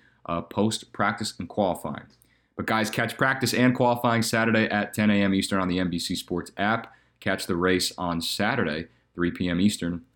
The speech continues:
on N B C. That's gonna do it for this week's edition of the show. Before we go, you can support the nascar betting preview show every Wednesday at eight P M Eastern on Twitter Spaces. Be sure to follow Derek Yoder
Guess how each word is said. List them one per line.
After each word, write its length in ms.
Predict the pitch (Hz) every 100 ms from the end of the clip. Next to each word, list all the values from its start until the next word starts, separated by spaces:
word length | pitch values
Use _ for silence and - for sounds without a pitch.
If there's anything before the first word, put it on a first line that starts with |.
| -
on 300 | 80 85 80 -
N 260 | 82 85 82
B 240 | 76 80
C. 500 | - - 78 65 -
That's 180 | 87 98
gonna 160 | - 95
do 260 | - 101 98
it 60 |
for 120 | -
this 180 | 95 -
week's 220 | 95 85
edition 320 | 85 104 104 95
of 80 |
the 40 | 85
show. 540 | - 113 110 143 139 - - - -
Before 300 | 110 120 117
we 120 | 107
go, 260 | 110 120
you 120 | 127 110
can 140 | 107
support 380 | 104 - 135 131
the 80 | 110
nascar 460 | 110 113 107 101
betting 260 | 101 98 90
preview 380 | - 98 92 90
show 420 | - 92 90 - -
every 400 | 117 127 107 98
Wednesday 600 | 90 90 87 92 87 85 - - - _ _ _
at 260 | 95 95 -
eight 240 | 101 98 -
P 180 | 98 95
M 180 | 92 -
Eastern 540 | 95 - 95 90 85 - _ _ 95
on 360 | 92 92 90 -
Twitter 400 | - 95 98 92
Spaces. 680 | - 98 92 - 123 123 - _ _ -
Be 100 | 104
sure 200 | - 110
to 80 | 101
follow 560 | 110 101 101 95 - -
Derek 360 | 101 107 104
Yoder 460 | 98 101 98 95